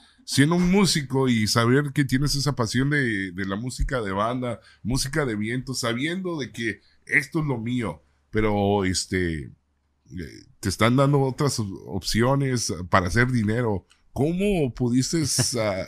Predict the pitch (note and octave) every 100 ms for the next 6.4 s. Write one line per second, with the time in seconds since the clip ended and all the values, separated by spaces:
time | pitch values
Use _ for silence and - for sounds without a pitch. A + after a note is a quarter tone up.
0 | - _ - F#2 G#2 B2+ C3 A2+ A2+ C3
1 | D#3+ A2 A#2+ B2+ C#3 A#2 A2+ A#2 G#2+ G2
2 | G#2+ A2+ F#2+ - C#3+ F#3 F#3+ G#3 G#3+ G#3
3 | G#3 G3 G3+ E3+ E3 D3 C3+ B2+ C3+ C#3
4 | D#3+ E3+ F#3+ E3+ F#3 F#3+ F#3+ E3+ C#3+ B2+
5 | A#2+ _ - - _ _ _ - C#3 C3
6 | C3+ C3 B2+